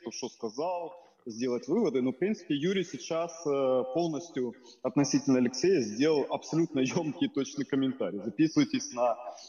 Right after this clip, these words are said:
э, психологический тренинг. А, если серьезно относиться к тому, что мы говорили, достаточно интересно, я хотел бы сразу же, а, отдать дань уважения Гарри Каспарову.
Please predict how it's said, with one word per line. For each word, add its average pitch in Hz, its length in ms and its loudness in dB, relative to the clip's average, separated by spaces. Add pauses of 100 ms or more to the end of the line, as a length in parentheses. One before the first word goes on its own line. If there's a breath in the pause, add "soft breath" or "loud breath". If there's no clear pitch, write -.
(120)
э, 131 200 6
психологический 135 680 2
тренинг. 92 300 -2 (760 loud breath)
А, 151 400 6
если 226 300 4
серьезно 269 400 4
относиться 175 440 -2
к 117 60 -8
тому, 147 160 6
что - 160 2
мы 135 120 8
говорили, 151 680 6
достаточно 165 460 0
интересно, 214 380 2
я 240 40 0
хотел - 240 0
бы 123 100 4
сразу 127 240 4 (140)
же, 117 100 6 (140)
а, 107 380 0
отдать 113 320 6 (200)
дань 113 280 4
уважения 104 400 2
Гарри 107 260 0
Каспарову. - 680 6